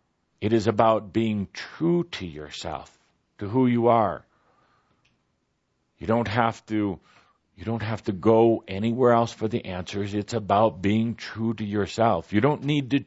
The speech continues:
cheat on you. You don't need to lie about your life. It is about accepting every part of you. It is about,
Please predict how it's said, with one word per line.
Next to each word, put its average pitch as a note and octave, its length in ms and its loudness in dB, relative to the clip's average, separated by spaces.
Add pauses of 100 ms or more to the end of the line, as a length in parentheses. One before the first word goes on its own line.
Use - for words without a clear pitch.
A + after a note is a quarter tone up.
cheat - 540 -4 (140)
on F#2+ 260 -2
you. E2 340 -10 (1300)
You - 80 -20
don't A#2 180 -8
need A#2 180 -6
to G#2 100 -6
lie G2+ 920 0
about F#2+ 460 -2
your G2 140 -2
life. F#2+ 520 -2 (1900)
It F2+ 80 -12
is G#2+ 120 -6
about G#2 300 0
accepting G2+ 680 -2 (140)
every A2+ 680 -2 (100)
part G2+ 380 -4
of E2 120 -12
you. D#2+ 220 -12 (1900)
It G2 80 -12
is F#2+ 100 -10
about, G#2 440 0